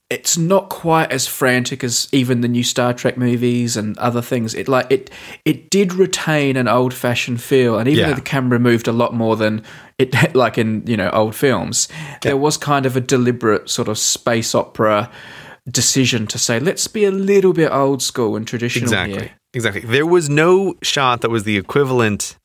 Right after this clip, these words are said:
Speaker 2: in Star Trek of where Kirk realizes they are warping into a, a trap, and he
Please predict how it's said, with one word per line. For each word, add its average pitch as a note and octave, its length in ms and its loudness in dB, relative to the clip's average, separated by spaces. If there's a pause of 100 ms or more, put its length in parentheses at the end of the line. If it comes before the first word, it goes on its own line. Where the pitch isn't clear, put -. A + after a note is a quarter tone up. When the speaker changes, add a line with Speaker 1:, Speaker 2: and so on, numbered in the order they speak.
Speaker 2:
in G2+ 400 0
Star G#2 320 0
Trek - 480 -6 (320)
of E2+ 580 -6 (140)
where F2+ 520 0 (1000)
Kirk C#3+ 280 0
realizes B2+ 680 2
they A2 100 4
are G2+ 140 4
warping A2+ 400 2
into G#2 420 -2
a, F2+ 40 -2 (200)
a F2+ 100 -8
trap, F2 480 -4 (400)
and G2 180 -6
he G2+ 300 -6